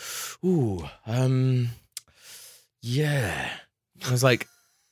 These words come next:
<laughs> "Can, can I see it?" <laughs> And he was like, "Yeah, uh, phew, um, uh," and he starts, like, looking around. I was like,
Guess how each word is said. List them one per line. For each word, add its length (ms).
<laughs> 1000
"Can, 240
can 100
I 40
see 160
it?" 140
<laughs> 220
And 120
he 80
was 100
like, 180
"Yeah, 360
uh, 400
phew, 520
um, 540
uh," 400
and 100
he 60
starts, 280
like, 120
looking 220
around. 180
I 40
was 100
like, 200